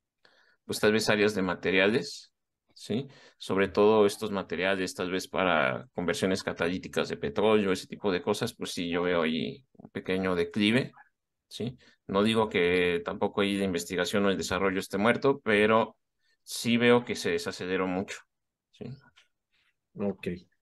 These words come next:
Speaker 2: Lalo, ¿tú qué opinarías? ¿Los bioprocesos siguen vigentes o han decaído, aparte de otros temas?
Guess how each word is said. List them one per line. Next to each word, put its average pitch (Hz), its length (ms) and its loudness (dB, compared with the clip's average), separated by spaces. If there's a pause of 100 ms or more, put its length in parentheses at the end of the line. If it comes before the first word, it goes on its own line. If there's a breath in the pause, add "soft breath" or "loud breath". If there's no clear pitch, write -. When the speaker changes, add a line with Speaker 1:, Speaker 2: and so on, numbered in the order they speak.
(720)
Speaker 2:
Lalo, 185 320 8
¿tú 160 160 4
qué 185 100 6
opinarías? 139 920 0 (260)
¿Los 127 220 2
bioprocesos 135 680 0
siguen 156 340 2
vigentes 151 540 0
o 120 80 2
han 127 160 -2
decaído, 113 600 0
aparte 123 500 2
de 113 80 4
otros 110 300 -2
temas? - 560 -4